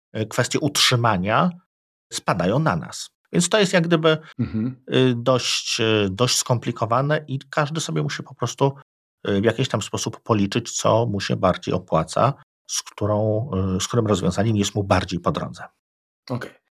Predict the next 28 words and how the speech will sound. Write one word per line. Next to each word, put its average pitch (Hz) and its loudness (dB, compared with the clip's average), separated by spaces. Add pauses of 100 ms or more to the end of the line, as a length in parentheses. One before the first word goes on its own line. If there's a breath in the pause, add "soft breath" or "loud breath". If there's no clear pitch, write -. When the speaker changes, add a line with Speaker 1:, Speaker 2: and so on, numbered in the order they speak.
(200)
Speaker 2:
To 143 0
wspomniałeś 165 2
na 139 0
początku, 143 2
ja 139 6
ci 139 0
nie 131 4
pozwoliłem 127 2
dokończyć, 110 -4
Speaker 1:
Mhm. 139 6
Speaker 2:
że 123 0 (160)
Synology 139 2
oferuje 139 4 (260)
dwa 120 2 (300)
serwery 113 0
mailowe. 104 -10
Speaker 1:
Tak. - -14
Speaker 2:
Tak? - -8 (260)
To 127 0
przybliż. 107 -4
Speaker 1:
I 139 2
jest 143 2
to 113 2
Synology 107 2
Mail 143 4
Server 180 0
i 143 -2
Synology 120 2